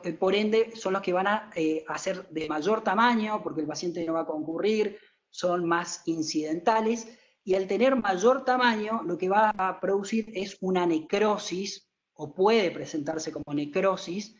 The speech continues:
como áreas quísticas degenerativas, y que va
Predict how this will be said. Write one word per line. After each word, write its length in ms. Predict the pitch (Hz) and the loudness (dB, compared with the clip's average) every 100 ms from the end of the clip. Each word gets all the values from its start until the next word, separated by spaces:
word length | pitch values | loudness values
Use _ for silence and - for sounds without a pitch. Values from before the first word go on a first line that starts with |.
| _ | _
como 220 | - 147 151 | -10 -6 -2
áreas 280 | 165 160 - | -2 -4 -4
quísticas 680 | 233 226 - 180 160 156 147 | 0 0 0 -8 -4 -4 -4
degenerativas, 960 | 135 151 147 160 165 214 185 190 - - _ _ _ _ _ _ _ _ _ _ _ _ _ _ _ | -10 -6 -4 -4 -2 0 2 2 -2 -16 _ _ _ _ _ _ _ _ _ _ _ _ _ _ _
y 100 | 226 | -20
que 180 | - 226 | -8 -2
va 260 | 196 208 | 2 2